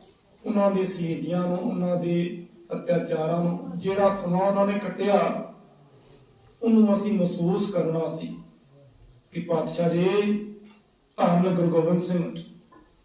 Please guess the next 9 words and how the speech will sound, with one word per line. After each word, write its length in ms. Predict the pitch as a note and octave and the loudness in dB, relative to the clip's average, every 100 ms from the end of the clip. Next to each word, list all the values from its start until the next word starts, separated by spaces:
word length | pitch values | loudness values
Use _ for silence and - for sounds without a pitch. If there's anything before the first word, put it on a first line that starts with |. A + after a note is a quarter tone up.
| - | -2
ਧੰਨ 280 | A#3+ G#3 G#3+ | 2 4 4
ਪਰਿਵਾਰ, 640 | A#3 F#3 F3 F3+ F#3 F3+ - - - - _ - - - | 4 4 4 4 4 2 -4 -12 -20 -20 _ -20 -20 -8
ਧੰਨ 300 | - F3 F3 | 0 2 2
ਮਾਤਾ 500 | F3+ E3 E3 F#3 F3 | 2 0 0 0 0
ਗੁਜਰ 360 | E3+ E3 E3+ - | 0 -2 -2 -2
ਕੌਰ, 680 | E3+ E3+ F3 E3 E3 - - - - - - - - | 2 6 6 6 2 -2 -10 -18 -20 -20 -20 -20 -14
ਛੋਟੇ 580 | D#3 D3+ D3+ E3 D#3 D#3 | -6 -4 -2 -2 0 -2
ਸਾਹਿਬਜ਼ਾਦੇ 840 | - E3 E3+ E3 D#3 D3+ D#3+ D#3+ D#3+ D#3+ - - - - - - - | -4 -2 0 0 0 -2 -2 -2 -4 -6 -8 -16 -20 -20 -20 -20 -20
ਜਿੱਥੇ 200 | - | -10